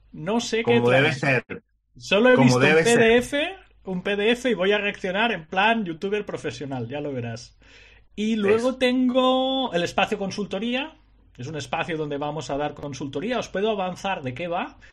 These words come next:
Speaker 1: ¿sí? De cuál sería la mejor técnica antes de iniciar el desarrollo de un producto, ¿sí? Un espacio que vamos a estar ahí. Y solo deciros que, eh, estamos en directo en Twitch ahora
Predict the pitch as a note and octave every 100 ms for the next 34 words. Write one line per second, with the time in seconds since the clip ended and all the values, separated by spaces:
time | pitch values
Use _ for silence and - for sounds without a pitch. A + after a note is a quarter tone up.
0 | - _ - D3 G3+ C#4+ D4 _ - -
1 | B2 F3 G3 G3+ G3 F3+ D#3+ F3+ F3 G3
2 | G#3 F#3 D#3+ D#3 D#3+ D#3+ D#3 C#3 F#3 F3
3 | C#3 C#3 C3+ C3+ D#3 D3 D3 C3 C3+ G3+
4 | - D4+ E4+ _ _ _ _ - G#3+ -
5 | B2+ B2+ C#3+ C3 B2+ A#2 A#2 A#2 A2+ A#2
6 | B2+ C4 - - - - - _ - A#3+
7 | C4 C#4 C#4+ C4 - G#3+ A3 G3+ - A3+
8 | A#3 A#3 A#3+ A#3+ - - _ F#3+ F#3 G3+
9 | G#3+ G#3 - E3+ D#3 D3+ D3 C#3 - F3+
10 | F#3 F3+ E3+ E3 - D3+ D#3 B3+ A#3+ A#3
11 | B3 D4 E4